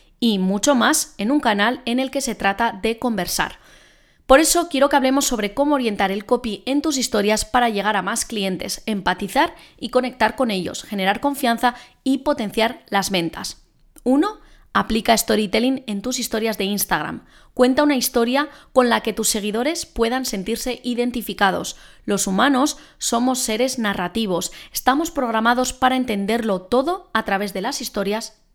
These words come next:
y además es que nos encantan. Dos, juega con la expectación. Genera suspense en tus stories con el objetivo de que tus seguidores cliquen en un enlace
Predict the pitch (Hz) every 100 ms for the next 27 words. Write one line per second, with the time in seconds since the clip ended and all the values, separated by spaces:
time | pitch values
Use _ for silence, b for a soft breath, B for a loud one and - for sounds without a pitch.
0 | _ 190 180 196 226 233 214 196 185 170
1 | 190 175 160 - - b b b - 208
2 | 208 180 - B B B B - 269 254
3 | 220 - 226 247 - - 220 - 175 -
4 | 185 175 - B B - 233 269 277 247
5 | - 240 226 202 185 226 208 - 214 226
6 | - 262 254 220 - 196 220 240 208 202
7 | 165 180 196 185 226 285 311 - B B
8 | B - 285 294 294 277 - 208 220 233
9 | 196 208 - 233